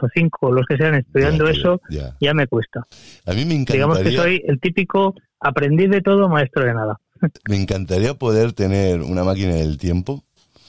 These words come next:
Speaker 2: y
Speaker 1: Sí.
Speaker 2: <laughs> y poder entrevistar a Leonardo da Vinci, tío.
Speaker 1: Hostia, pues, eh, estaría muy bien.
Speaker 2: Este estaba
Speaker 1: Sí,
Speaker 2: más
Speaker 1: sí.
Speaker 2: tumbado que tú y yo juntos, tío. Y el cabrón se
Speaker 1: Bueno, pero
Speaker 2: metía.
Speaker 1: es, es co-, es que para ser un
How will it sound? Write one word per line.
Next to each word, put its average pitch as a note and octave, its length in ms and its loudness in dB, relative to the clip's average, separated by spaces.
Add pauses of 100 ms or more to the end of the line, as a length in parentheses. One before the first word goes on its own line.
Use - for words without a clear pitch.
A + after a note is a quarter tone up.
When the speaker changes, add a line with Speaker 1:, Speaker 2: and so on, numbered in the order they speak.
(680)
Speaker 2:
y - 80 -2
Speaker 1:
Sí. C3+ 340 0
Speaker 2:
<laughs> B2+ 60 -2
y A2+ 40 -2
poder F2+ 400 -6
entrevistar F2+ 600 -2
a E2+ 80 0
Leonardo D#2 480 -2
da C2+ 80 -6
Vinci, D2+ 400 -4
tío. G#1+ 220 -14 (1080)
Speaker 1:
Hostia, C3+ 360 -2 (160)
pues, C#3 240 -4
eh, C3 160 0
estaría B2 360 -4
muy A#2 160 -2
bien. B2 200 -2
Speaker 2:
Este A#2+ 260 -6
estaba A2 360 0
Speaker 1:
Sí, G#2 60 2
Speaker 2:
más A2 120 0
Speaker 1:
sí. D3 100 -4
Speaker 2:
tumbado G2+ 380 0
que F#2 80 -2
tú E2+ 80 -4
y F2+ 80 0
yo F#2+ 100 2
juntos, F#2 640 -2
tío. E2+ 300 -8 (800)
Y A2 120 -2
el F#2 220 -4
cabrón G#2 440 0
se D#3 80 0
Speaker 1:
Bueno, C#3 220 2
pero C3+ 240 0
Speaker 2:
metía. B2+ 120 2
Speaker 1:
es, B2+ 60 -2 (160)
es C#3+ 140 -2
co-, - 120 -6 (520)
es C#3 140 -4
que D3+ 140 -2
para C3+ 180 0
ser C#3+ 200 0
un D#3+ 720 2